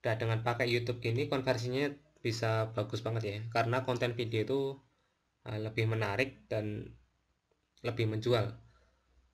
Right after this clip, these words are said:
Jadi orang ngebet untuk pengen beli. Makanya tadi traffic di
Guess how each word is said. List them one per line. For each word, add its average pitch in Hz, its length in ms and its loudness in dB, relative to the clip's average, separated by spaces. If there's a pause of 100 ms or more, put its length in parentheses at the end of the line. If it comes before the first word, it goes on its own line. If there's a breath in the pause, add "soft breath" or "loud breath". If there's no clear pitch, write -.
(420)
Jadi 113 160 -2
orang 117 400 0 (1120)
ngebet 120 320 0
untuk 117 240 -2 (240)
pengen 113 240 2
beli. 110 160 0
Makanya 123 400 2
tadi 143 320 2 (400)
traffic 120 320 -2
di 113 400 2